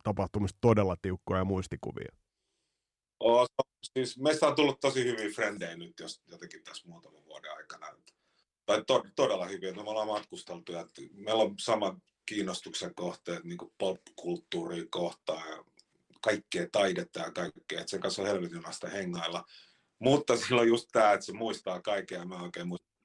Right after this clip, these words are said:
Speaker 2: mitään.
Speaker 1: Mut te täydennätte tässä kohtaa hyvin toisiaan.
Speaker 2: Joo, se on semmonen niinku tietosanakirja, että se lukee jotain, niin se muistaa aina ja mä, mä oon jotenkin liuottanut pään, että.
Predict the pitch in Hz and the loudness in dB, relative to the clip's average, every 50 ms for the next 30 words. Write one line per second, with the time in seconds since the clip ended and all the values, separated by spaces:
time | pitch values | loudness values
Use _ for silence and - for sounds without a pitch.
0 | _ _ _ _ - 73 73 - - _ _ _ _ _ _ _ _ - - - | _ _ _ _ -10 -10 -10 -10 -14 _ _ _ _ _ _ _ _ -20 -20 -20
1 | - _ _ _ _ _ - 151 143 - 151 143 - - 156 156 139 135 131 127 | -20 _ _ _ _ _ -4 -4 2 4 4 4 6 6 6 8 8 8 8 6
2 | 117 - - - 117 107 - - 113 107 104 - 107 101 104 107 101 98 90 85 | 4 2 2 2 2 2 4 4 2 2 4 4 6 6 6 6 6 4 2 0
3 | - 85 82 76 - - - - - _ _ _ _ _ _ _ _ _ _ _ | -2 -4 -4 -4 -6 -10 -14 -16 -20 _ _ _ _ _ _ _ _ _ _ _
4 | _ _ _ _ _ _ - 190 180 147 123 110 101 98 - - - 165 147 135 | _ _ _ _ _ _ 4 6 6 6 6 4 2 0 -4 -2 0 2 2 2
5 | 135 170 175 175 160 147 143 - 113 - - 117 110 107 104 - 107 92 92 92 | 0 -2 -4 -2 -2 -4 -4 -10 -10 -4 -2 -2 -2 -2 -6 -10 -10 -10 -10 -12
6 | - 101 95 92 92 95 92 92 - - 104 110 113 113 - 104 98 95 98 98 | -8 -10 -8 -8 -8 -10 -10 -10 -12 -12 -10 -10 -10 -8 -6 -6 -6 -6 -6 -8
7 | 95 _ 92 90 92 90 87 87 90 90 90 87 - _ 82 - _ _ - - | -10 _ -12 -12 -12 -12 -16 -18 -20 -20 -20 -20 -20 _ -20 -20 _ _ -16 -14
8 | - - - - - 78 - - _ - - _ _ _ _ _ _ _ _ _ | -14 -14 -14 -16 -18 -18 -18 -20 _ -20 -20 _ _ _ _ _ _ _ _ _
9 | _ _ _ _ _ _ _ _ _ _ _ _ _ _ _ 98 98 98 98 92 | _ _ _ _ _ _ _ _ _ _ _ _ _ _ _ -8 -6 -4 -4 -4
10 | 90 95 87 92 92 95 92 90 85 82 - _ - 78 80 - _ _ - 85 | -4 -6 -6 -4 -4 -4 -4 -4 -6 -10 -14 _ -20 -20 -20 -20 _ _ -18 -16
11 | 78 - - 76 78 _ _ _ _ | -16 -18 -20 -20 -20 _ _ _ _